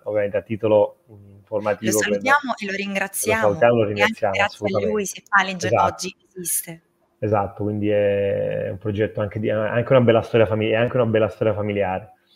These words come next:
Speaker 1: E dicevo, come cosa ci vede in futuro? Appunto, sicuramente un, um, ora punteremo tanto sul laboratorio all'esterno, quindi per cons-, iniziare a consolidare quella realtà anche all'esterno, quindi per,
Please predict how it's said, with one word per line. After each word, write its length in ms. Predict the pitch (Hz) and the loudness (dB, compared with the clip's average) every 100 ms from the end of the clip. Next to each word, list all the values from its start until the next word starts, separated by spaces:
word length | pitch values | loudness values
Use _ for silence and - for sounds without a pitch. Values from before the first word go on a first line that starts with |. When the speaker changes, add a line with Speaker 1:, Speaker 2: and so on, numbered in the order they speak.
| _ _ _ _ | _ _ _ _
Speaker 1:
E 640 | 127 120 113 110 110 110 110 | 0 2 4 4 4 0 -2
dicevo, 340 | 123 123 143 | -2 2 2
come 260 | 120 151 156 | 2 0 0
cosa 220 | 165 165 | 0 -2
ci 100 | 147 | 0
vede 160 | 151 143 | 2 4
in 140 | 139 | 2
futuro? 440 | - 160 151 113 107 | -4 -4 -2 0 -2
Appunto, 640 | - 147 113 110 - _ _ _ _ _ _ _ | -4 -8 -6 -6 -8 _ _ _ _ _ _ _
sicuramente 1040 | - - 123 139 165 165 180 170 - - _ _ | -12 -4 2 4 4 2 2 2 -8 -20 _ _
un, 260 | 127 117 113 | -6 -4 -2
um, 600 | 113 110 107 104 104 107 _ _ _ _ _ _ - | 0 0 -2 -4 -8 -14 _ _ _ _ _ _ -2
ora 460 | 135 123 123 - _ _ _ | 2 2 0 -12 _ _ _
punteremo 460 | - 120 123 120 117 | -4 0 2 2 2
tanto 320 | 143 135 139 | 0 -2 -8
sul 300 | - 120 110 | -6 -4 -2
laboratorio 520 | 110 107 113 117 113 | -2 -2 -2 0 -2
all'esterno, 760 | 107 - 143 151 151 165 160 - | -2 -4 -2 -2 -2 -6 -8 -10
quindi 220 | 117 107 | -8 -6
per 160 | 113 - | -8 -8
cons-, 280 | 107 101 | -10 -10
iniziare 300 | 131 107 113 | -12 -6 -6
a 40 | - | -4
consolidare 680 | 117 104 120 110 113 113 107 | -8 -8 -4 0 2 2 0
quella 220 | 104 104 | -2 -4
realtà 400 | 101 104 117 113 | -4 -6 -6 -6
anche 300 | 110 104 - | -6 -8 -4
all'esterno, 520 | 104 98 - 139 123 | -4 -4 -2 -2 -2
quindi 220 | 107 104 | -6 -8
per, 180 | 101 98 | -8 -12